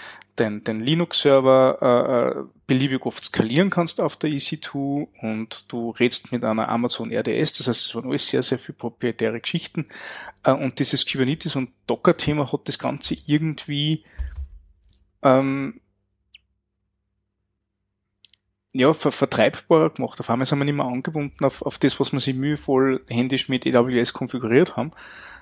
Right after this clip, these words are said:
äh, sondern du kannst ähnliche Features auf jeden beliebigen,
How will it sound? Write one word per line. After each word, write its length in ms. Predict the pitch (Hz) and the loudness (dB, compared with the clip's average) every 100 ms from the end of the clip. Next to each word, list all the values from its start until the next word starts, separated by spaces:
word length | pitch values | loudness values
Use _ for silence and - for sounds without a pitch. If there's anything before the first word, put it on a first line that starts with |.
| _ _ | _ _
äh, 220 | - 127 131 | 4 6 6
sondern 240 | 135 139 | 2 0
du 80 | 135 | 0
kannst 460 | - 139 - - - | 2 2 0 -2 -2
ähnliche 380 | 135 156 147 | 2 2 2
Features 560 | 139 151 - 151 139 - | -4 -6 0 4 4 2
auf 340 | - - - | -4 -8 -8
jeden 240 | 139 131 139 | 0 0 0
beliebigen, 720 | 131 135 170 143 123 110 110 | -2 0 0 0 0 -2 -6